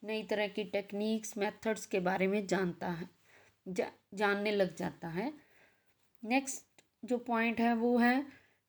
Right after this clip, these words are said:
uses of teaching aids। <clears throat> With the help of conference बहुत सारी teaching aids को कैसे यूज़ करना है, कौन कौन सी different टाइप से, ए, की aids होती हैं, कैसे उनको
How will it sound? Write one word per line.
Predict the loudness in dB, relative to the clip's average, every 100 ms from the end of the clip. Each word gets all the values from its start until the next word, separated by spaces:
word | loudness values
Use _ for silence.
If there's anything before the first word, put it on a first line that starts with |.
| -2
uses | -2 2 2 4
of | 4 2 -2
teaching | 0 2 4
aids। | 6 4 2 -6 -16 -20 -20 -20 -8
<clears throat> | -2 0 -2 -6 -20 _
With | -4 4
the | 8 8
help | 8 4
of | 0 2 2
conference | 2 2 2 2 2 -2 -16 -20 -20 _ _ _ _ _ _ _ _
बहुत | 8 12 12
सारी | 12 12 12
teaching | 12 10 12 12 12 12
aids | 12 12 12 10
को | 6 8
कैसे | 12 12 12
यूज़ | 12 12 10 8
करना | 8 8 8 10
है, | 10 10 8 2 _
कौन | 2 4
कौन | 8 8
सी | 10
different | 8 8 8 6 10
टाइप | 12 10
से, | 10 12 12 10
ए, | 4 6 8 6 4
की | 6 10
aids | 12 12 12 12
होती | 10 8 6 6
हैं, | 10 10 8 8
कैसे | 10 10 10
उनको | 8 8 10 10